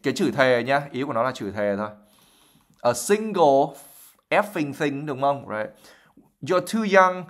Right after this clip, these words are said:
You're not in the order," said Fred in a high-pitched voice that sounded uncannily like his mother's. "Harry's not even of age." "Ôi,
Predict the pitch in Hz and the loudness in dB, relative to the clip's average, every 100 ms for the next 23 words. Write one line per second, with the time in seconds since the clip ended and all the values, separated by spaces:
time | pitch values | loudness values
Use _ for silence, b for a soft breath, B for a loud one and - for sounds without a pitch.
0 | B B 151 151 185 - 165 143 131 139 | B B -4 2 4 2 -2 -2 0 2
1 | 147 135 117 104 - - - 143 - 160 | 4 2 0 -2 -10 -12 -6 -6 -2 0
2 | 202 196 135 107 147 147 147 185 185 135 | 0 -2 -8 -4 0 0 0 -6 -8 -12
3 | 120 131 135 135 - B B 127 - - | -4 0 0 -2 -10 B B -2 -2 2
4 | 156 127 - 143 151 - 208 202 196 180 | 2 2 0 0 0 -8 -4 -2 0 -2
5 | 175 151 147 135 117 127 123 117 95 - | -2 0 0 0 -6 -2 -2 -2 -6 -10
6 | b b b 208 208 196 185 202 202 196 | b b b -2 0 0 2 0 0 -4
7 | 165 113 165 175 104 - - _ _ _ | -2 -2 0 -2 -6 -14 -20 _ _ _
8 | _ _ _ - 226 214 127 | _ _ _ -2 2 2 0